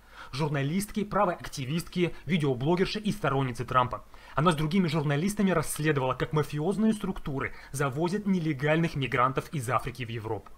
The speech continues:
Её забанили с потрясающей формулировкой: «Ваши действия, вероятно, приведут к человеческим жертвам». Офигенно просто. А миллионы исламских мигрантов, которые грабят, насилуют детей и совершают теракты, не приведут к человеческим жертвам?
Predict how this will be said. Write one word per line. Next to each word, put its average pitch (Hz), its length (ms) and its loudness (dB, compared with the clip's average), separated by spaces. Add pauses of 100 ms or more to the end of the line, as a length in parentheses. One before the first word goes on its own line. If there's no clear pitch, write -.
(540)
Её 190 180 4
забанили 185 400 6
с - 80 0
потрясающей 170 560 2
формулировкой: 151 580 2 (500)
«Ваши 214 240 8
действия, 277 380 2
вероятно, 208 460 2
приведут 160 380 2
к - 40 -10
человеческим 143 480 -2
жертвам». 110 400 -6 (680)
Офигенно 196 460 8
просто. - 320 4
А 160 260 6
миллионы 202 440 6
исламских 208 420 4
мигрантов, 190 560 6
которые 151 340 2
грабят, 160 440 6
насилуют 156 520 2
детей 165 580 4
и - 60 -8
совершают 160 460 2
теракты, 175 360 4
не 160 140 4
приведут 180 380 6
к - 40 -8
человеческим 156 520 2
жертвам? 117 360 -2